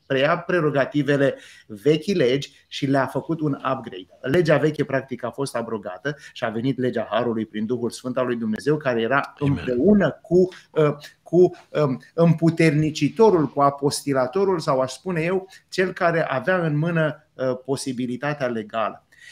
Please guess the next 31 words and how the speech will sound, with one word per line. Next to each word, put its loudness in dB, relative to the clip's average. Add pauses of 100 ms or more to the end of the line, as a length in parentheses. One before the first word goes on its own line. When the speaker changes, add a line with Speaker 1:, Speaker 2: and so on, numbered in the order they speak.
(200)
Speaker 1:
Și 0
ca 6
să 2
închei 0
exact -2
aceeași -4
idee 0
pe 0
care -2
fratele -4
Lazar -2
a -4
spus-o, -6 (380)
așadar, -2 (160)
focul, -2 (240)
ca -2
și -4
reprezentant -2
în 4
cultura 0
evrească, -2
în 2
Vechiul 0
Testament, -8 (1000)
uh, 0
uh, 0
rescris -4
apoi -2
în -4
Noul -2
Testament, -6